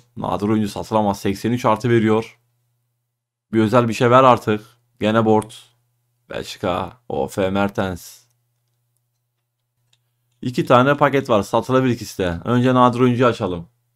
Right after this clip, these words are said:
Zabertingen. Gene board.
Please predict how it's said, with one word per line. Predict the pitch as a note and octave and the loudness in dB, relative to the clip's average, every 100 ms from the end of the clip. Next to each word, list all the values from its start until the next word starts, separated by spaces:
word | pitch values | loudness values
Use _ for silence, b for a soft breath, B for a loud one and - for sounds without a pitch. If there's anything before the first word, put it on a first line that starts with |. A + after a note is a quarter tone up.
| _ _ | _ _
Zabertingen. | G2+ G#2+ A2 B2 - D3 A2+ E2+ D2+ _ _ _ _ _ _ _ _ _ _ _ _ _ _ _ _ _ _ _ | 0 2 4 2 0 0 2 0 -6 _ _ _ _ _ _ _ _ _ _ _ _ _ _ _ _ _ _ _
Gene | G#2+ A2+ A#2+ | 0 2 2
board. | G2 - | 2 -2